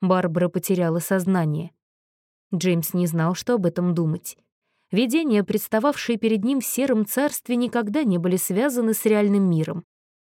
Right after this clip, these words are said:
Это были картины ужасов, но не предостережения. И с Барбарой все было в порядке. Она сама сказала, что у нее просто закружилась голова. Так что, возможно, это было всего лишь совпадение.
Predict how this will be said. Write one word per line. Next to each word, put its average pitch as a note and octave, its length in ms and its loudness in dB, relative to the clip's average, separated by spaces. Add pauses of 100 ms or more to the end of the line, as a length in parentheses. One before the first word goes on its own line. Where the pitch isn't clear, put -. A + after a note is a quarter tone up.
(200)
Это C4 180 2
были F3+ 200 2
картины B3 500 0
ужасов, F#3+ 680 -2
но F#3 260 2
не F3 120 0
предостережения. F3 1040 0 (600)
И G3+ 100 4
с G3 100 2
Барбарой A#3 500 2
все A3+ 280 0
было G3+ 240 0
в - 80 -6
порядке. E3 600 -2 (320)
Она F3+ 260 2
сама G#3 320 -2
сказала, G3 560 -2
что - 220 -4
у - 20 2
нее F#3 180 2
просто G3 440 0
закружилась F3 640 -2
голова. E3 500 0 (760)
Так E3+ 180 -2
что, - 180 -2
возможно, E3+ 640 0 (260)
это F#3+ 200 0
было G3 240 2
всего F3+ 340 0
лишь F#3 220 -2
совпадение. F3 880 0